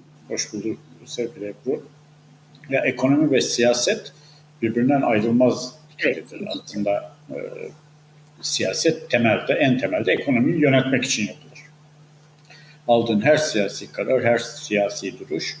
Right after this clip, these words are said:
Speaker 1: her siyasi tercih ekonomiyi etkiler.
Speaker 2: Evet.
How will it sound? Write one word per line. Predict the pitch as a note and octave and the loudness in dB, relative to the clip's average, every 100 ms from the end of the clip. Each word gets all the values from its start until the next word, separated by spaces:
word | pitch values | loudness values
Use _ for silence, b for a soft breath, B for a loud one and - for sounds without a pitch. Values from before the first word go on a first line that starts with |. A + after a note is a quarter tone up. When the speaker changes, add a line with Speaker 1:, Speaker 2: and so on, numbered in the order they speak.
| - B B | -18 B B
Speaker 1:
her | - C3 | 0 2
siyasi | C3 - A#2+ A2+ A#2 A2 | 2 2 2 2 0 -4
tercih | - E2+ - - - | -4 -6 -6 -4 -4
ekonomiyi | C#3 G#2 F2 B2+ A#2 | -4 -4 -6 -4 -2
etkiler. | - - D#2+ - - - - - _ - - _ - | -2 -4 -6 -6 -10 -18 -20 -20 _ -20 -20 _ -4
Speaker 2:
Evet. | D#4 - | -4 -4